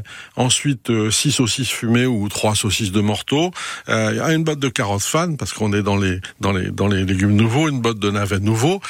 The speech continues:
Alors ce qui était bien, c'est qu'on avait du chou de Pâques. Le chou de Pâques, c'est du chou pointu. C'est une espèce, euh, très particulière qui est pas du tout amère, qui est pas du tout acide. Euh, ensuite, cinq cents grammes d'asperges parce qu'on faisait un peu revisiter la mode printanière.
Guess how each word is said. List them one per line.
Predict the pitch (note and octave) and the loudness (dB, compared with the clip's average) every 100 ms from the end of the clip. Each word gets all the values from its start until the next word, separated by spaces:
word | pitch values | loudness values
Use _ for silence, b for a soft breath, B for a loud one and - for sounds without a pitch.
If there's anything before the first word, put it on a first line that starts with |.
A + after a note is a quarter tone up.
| B - | B -2
Alors | G2+ F#2 | -2 -2
ce | - | -4
qui | - | -6
était | A2 - | -4 -4
bien, | G#2+ A#2+ A#2 G#2+ | 0 0 0 -6
c'est | - G#2+ | -8 -8
qu'on | - G#2 | -2 0
avait | G#2 G2+ G2+ | 0 2 0
du | F#2 | 0
chou | F2 B2+ | 0 0
de | - | 0
Pâques. | F3 F3 - - | -2 -2 -12 -8
Le | |
chou | - G#2 | -6 -4
de | |
Pâques, | - A#2 | -4 -4
c'est | - | -2
du | F#2 | -2
chou | - F3 C#3+ | 0 0 0
pointu. | B2 G#2+ - E3+ | -2 -2 -4 -4
C'est | - G#2 - | -4 -6 -6
une | G#2+ | -4
espèce, | G2 - A#2 - B B B G#2+ | -2 -2 -2 -4 B B B -6
euh, | E2+ - | -6 -2
très | - E3 | 0 0
particulière | A#2 - - G#2 G2 B2+ E3+ B B B | -2 -4 -4 -2 0 0 -2 B B B
qui | - | -2
est | G#2 | -2
pas | - D3 | 0 -2
du | G#2+ B2 | -2 -8
tout | - C#3 | -2 0
amère, | A2+ G#2 B2 C#3 | 0 0 -2 -2
qui | - | -6
est | |
pas | G#2+ A2 | -4 -4
du | G#2+ | -4
tout | - G2+ | -2 0
acide. | - - G#2 C3 - B B B B B | 0 -2 -4 -6 -10 B B B B B
Euh, | A2 A2 G#2 G2+ F#2+ F#2+ B B | 2 2 0 -2 -2 -6 B B
ensuite, | A#2+ A#2 - C#3 - | 0 0 2 -2 0
cinq | D3 B2 | 0 0
cents | C#3 | -2
grammes | A#2+ A#2+ A#2+ | 0 -2 0
d'asperges | A#2 - E3+ D3+ | -2 -2 -2 -2
parce | - G2+ | -4 -8
qu'on | - G2+ | -4 -4
faisait | - F#2+ G#2 | -2 0 0
un | G2 | 0
peu | F2+ G#2+ | 0 0
revisiter | G#2 G2 F#2+ G2+ - G#2 | 2 2 2 0 0 0
la | F2+ | 0
mode | E2+ F#2+ G2 G2+ | -2 -2 0 -2
printanière. | - F2 E2+ E2+ G#2+ B2+ | 0 -2 -2 0 0 0